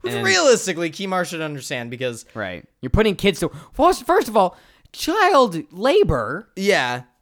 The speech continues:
Speaker 1: Well, I mean, I guess
Speaker 2: Not an
Speaker 1: that's
Speaker 2: issue on Mars. On Mars, I guess.
Speaker 1: also not an issue in the North Pole.
Speaker 2: Right.
Speaker 1: Ayo.
Speaker 2: Oh.
Speaker 1: Um, but I, this is something that I brought up in multiple episodes, and I don't
Speaker 2: Yeah.
Speaker 1: think you and I have ever talked about it necessarily.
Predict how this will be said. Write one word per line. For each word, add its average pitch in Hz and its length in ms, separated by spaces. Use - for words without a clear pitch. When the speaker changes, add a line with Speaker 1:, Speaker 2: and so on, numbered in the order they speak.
Speaker 1:
Well, 262 300
I 226 120
mean, 208 180
I 170 80
guess 156 140
Speaker 2:
Not 262 140
an 151 80
Speaker 1:
that's 240 140
Speaker 2:
issue 151 140
on 127 140
Mars. 123 420
On 135 180
Mars, 156 300
I 113 60
guess. 85 340
Speaker 1:
also 180 360
not 139 200
an 135 80
issue 135 260
in 127 120
the 123 60
North 120 240
Pole. 113 380
Speaker 2:
Right. 170 240
Speaker 1:
Ayo. 147 340
Speaker 2:
Oh. 180 760
Speaker 1:
Um, 170 360
but 208 480
I, 202 300
this 226 240
is 240 140
something 196 300
that 175 100
I 165 80
brought 147 300
up 143 160
in 151 80
multiple 143 420
episodes, 127 460
and 139 180
I 135 80
don't 151 160
Speaker 2:
Yeah. - 60
Speaker 1:
think 156 300
you 143 220
and 143 80
I 139 120
have 131 120
ever 123 240
talked 127 300
about 143 240
it 147 240
necessarily. 143 880